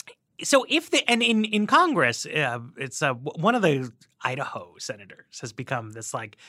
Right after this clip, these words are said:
yimby guy. Um, but again, it's not clear if he's trying to get something done, Mike Braun, um, or if he's just trying to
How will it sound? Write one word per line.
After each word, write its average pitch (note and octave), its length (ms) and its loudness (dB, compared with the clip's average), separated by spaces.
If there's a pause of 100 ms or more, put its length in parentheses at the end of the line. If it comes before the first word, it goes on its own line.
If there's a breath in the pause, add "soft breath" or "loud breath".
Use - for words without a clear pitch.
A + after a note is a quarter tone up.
(140 loud breath)
yimby A#2+ 460 -8
guy. - 580 -12
Um, B2+ 360 0 (840)
but B3 140 6
again, C#4 460 2 (120)
it's - 180 -2
not G4 180 4
clear C4+ 440 4
if D#3+ 180 0
he's D#3 200 -4
trying E3+ 500 2
to C#3+ 80 -4
get D3 180 -2
something A#2+ 340 -4
done, C3 400 -8
Mike C3+ 200 0
Braun, A#2+ 440 -4
um, C3 280 2 (300 loud breath)
or F#3+ 180 8
if E3+ 80 2
he's E3+ 200 0
just - 240 0
trying C#3+ 240 0
to A2+ 100 -2